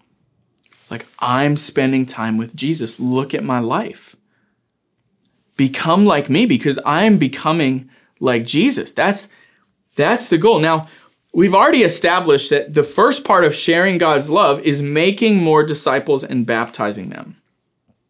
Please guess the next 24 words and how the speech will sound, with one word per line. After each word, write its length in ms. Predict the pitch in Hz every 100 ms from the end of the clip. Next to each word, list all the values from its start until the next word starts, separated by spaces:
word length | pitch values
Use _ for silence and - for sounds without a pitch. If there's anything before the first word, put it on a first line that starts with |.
| _ _ _ - -
Make 300 | 151 170 190
more 160 | 180 165
disciples. 480 | 160 139 - -
We 80 | 131
talked 300 | - 160 185
about 200 | 196 170
what 160 | 139 147
a 60 |
disciple 500 | 180 220 214 196 202
is, 220 | 139 151 - - -
and 140 | - 151
then 140 | 175
we 100 | 190
talked 300 | 202 202 226
about 200 | 208 170
what 120 | 170
their 120 | 170 160
next 220 | 160 160
step 300 | - 240 135
is, 180 | 107 -
to, 220 | 139 - - _
to 260 | - 135 -
publicly 800 | - - 208 202 233 220 208 196
declare 800 | 160 165 - 208 233 151 127 175